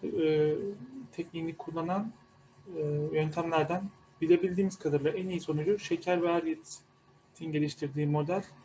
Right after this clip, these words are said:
elde etmiştir ve yüzde doksan iki nokta otuz dört F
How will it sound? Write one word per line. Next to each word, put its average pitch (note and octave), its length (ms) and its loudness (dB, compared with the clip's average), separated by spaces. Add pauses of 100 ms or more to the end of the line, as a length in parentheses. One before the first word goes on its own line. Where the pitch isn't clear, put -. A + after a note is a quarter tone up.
(340)
elde C#3+ 260 8
etmiştir C3+ 480 -2
ve F#3+ 60 4
yüzde F3 240 4
doksan F3 320 2
iki G3 440 -2 (100)
nokta E3 260 -8
otuz D#3+ 200 -6
dört F#3+ 180 -2
F E3 140 -2